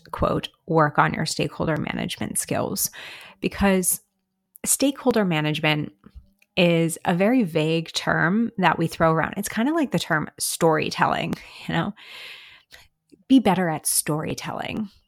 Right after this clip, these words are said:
It's like, okay, what does that actually mean? So when somebody tells you, like your manager tells you to work on your stakeholder management skills,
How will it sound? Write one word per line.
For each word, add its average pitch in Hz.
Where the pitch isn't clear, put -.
It's -
like, 170
okay, -
what 185
does 226
that 170
actually 165
mean? 180
So 202
when 185
somebody 220
tells 185
you, 208
like 175
your 165
manager 165
tells 180
you 226
to 185
work 170
on 175
your 160
stakeholder 160
management 170
skills, -